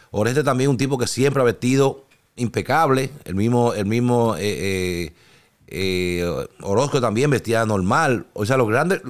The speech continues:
pero, o sea, ¿de dónde sacamos nosotros esa influencia de que para, para tú ser un artista tienes que andar,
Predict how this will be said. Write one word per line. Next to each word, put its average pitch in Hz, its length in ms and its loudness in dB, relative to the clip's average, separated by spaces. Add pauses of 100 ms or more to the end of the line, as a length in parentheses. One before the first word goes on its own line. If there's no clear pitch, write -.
(160)
pero, 117 140 0
o 107 40 -4
sea, 131 400 -4
¿de 98 120 -2
dónde 127 260 2
sacamos 165 300 -2
nosotros 156 220 2
esa 160 60 2
influencia 131 540 2 (360)
de 101 100 -4
que 104 80 -4
para, 98 160 -2
para 98 340 -4
tú 113 80 -6
ser 143 120 0
un 160 60 2
artista 143 360 0
tienes 110 240 0
que 123 80 0
andar, 117 460 0